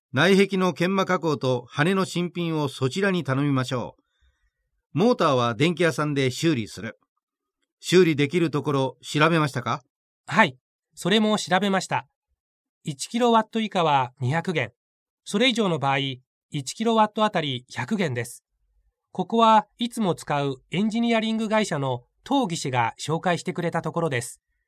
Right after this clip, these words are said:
Speaker 1: 東技師の紹介なら信用できますね。五点五キロワットの修理代は五百五十元で済む。よし、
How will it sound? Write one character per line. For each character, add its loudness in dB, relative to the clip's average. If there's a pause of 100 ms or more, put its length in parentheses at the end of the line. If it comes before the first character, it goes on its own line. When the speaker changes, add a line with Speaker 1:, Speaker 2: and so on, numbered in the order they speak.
(500)
Speaker 1:
東 2
技 -2
師 -4
の 2
紹 -2
介 0
な 0
ら -2
信 -4
用 0
で -2
き -6
ま -2
す -16
ね。 -10 (760)
五 2
点 0
五 0
キ -4
ロ 0
ワ 0
ッ -16
ト -2
の 0
修 -2
理 -2
代 0
は -2 (240)
五 0
百 0
五 0
十 -2
元 -2
で -10
済 -8
む。 -8 (800)
よ -2
し、 -4